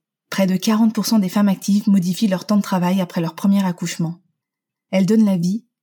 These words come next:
mais perdent un peu de leur vie active. Dans les familles avec un enfant, vingt-huit pour cent des mères sont à temps partiel. Ce chiffre grimpe à quarante-deux pour cent avec trois enfants.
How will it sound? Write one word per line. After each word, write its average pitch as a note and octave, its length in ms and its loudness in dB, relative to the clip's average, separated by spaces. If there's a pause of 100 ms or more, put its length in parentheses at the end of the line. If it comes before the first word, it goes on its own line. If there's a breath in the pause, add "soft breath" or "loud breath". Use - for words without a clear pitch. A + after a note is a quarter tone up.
(140)
mais F#3 120 2
perdent G3 320 0
un G3+ 120 2
peu G#3+ 140 0
de G3+ 100 0
leur F3 180 0
vie F#3+ 160 2
active. F3 480 -2 (880)
Dans G3 100 2
les A#3 140 4
familles G#3+ 340 2
avec E3+ 240 -2
un G#3 80 4
enfant, F#3+ 460 -2 (500)
vingt-huit G#3+ 300 0
pour G#3+ 180 -2
cent A3+ 140 2
des F#3+ 100 2
mères F#3 280 0
sont - 120 -4
à F3 80 0
temps F#3+ 140 -2
partiel. E3+ 600 -4 (720)
Ce - 160 -4
chiffre A3 340 -2
grimpe F#3+ 380 -2 (160)
à F#3 100 -2
quarante-deux G#3 420 2
pour - 180 -10
cent F#3+ 340 -6
avec F#3 300 -2
trois A3 260 -2
enfants. E3+ 420 -8